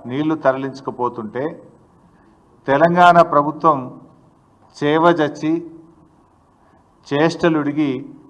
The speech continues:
చేతులు కట్టుకొని చూస్తా ఉన్నారు. నీళ్ల మంత్రి నీళ్లు నములుతా ఉన్నాడు.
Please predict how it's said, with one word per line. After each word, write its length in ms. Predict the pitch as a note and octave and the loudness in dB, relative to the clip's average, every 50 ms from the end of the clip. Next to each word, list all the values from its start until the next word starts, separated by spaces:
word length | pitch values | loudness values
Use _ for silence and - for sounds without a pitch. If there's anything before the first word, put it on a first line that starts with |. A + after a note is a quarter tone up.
| _ - C#3+ | _ -6 -4
చేతులు 320 | D3+ D#3+ D#3+ E3+ D#3+ D3 | -4 -4 -2 -2 -2 0
కట్టుకొని 420 | C#3+ C3 C#3 - C#3 C3+ C3 A#2 | -2 -2 -2 -4 -6 -6 -6 -6
చూస్తా 300 | A#2+ A2+ A2+ - - A#2 | -10 -12 -10 -8 -6 -6
ఉన్నారు. 340 | G#2+ G2+ G#2 G#2 G#2 G2+ - - _ _ _ _ _ _ _ _ _ _ _ _ _ _ _ _ _ _ _ _ _ _ _ _ _ _ _ _ _ _ _ _ _ _ _ _ _ _ _ _ _ _ _ _ _ _ _ _ _ _ - C#3+ | -6 -6 -8 -10 -12 -12 -12 -16 _ _ _ _ _ _ _ _ _ _ _ _ _ _ _ _ _ _ _ _ _ _ _ _ _ _ _ _ _ _ _ _ _ _ _ _ _ _ _ _ _ _ _ _ _ _ _ _ _ _ -16 -8
నీళ్ల 320 | C#3 D3 D#3+ E3 E3+ F3 | -2 0 2 4 4 6
మంత్రి 680 | E3 E3+ E3 E3 E3+ E3 E3 D#3+ D3 D3 - - - - - - - - - | 6 6 4 2 2 0 2 2 0 0 -6 -10 -16 -20 -20 -20 -20 -20 -14
నీళ్లు 320 | C3+ C3 C#3+ D3+ D3+ D3 C#3+ | -8 -6 -4 -4 0 2 0
నములుతా 340 | C3 B2+ B2+ A#2 - B2+ | 0 0 -2 -2 -2 -2
ఉన్నాడు. 400 | A#2 A2 G#2+ A2 A2 G#2 F#2+ - | -2 -2 -4 -6 -8 -8 -8 -12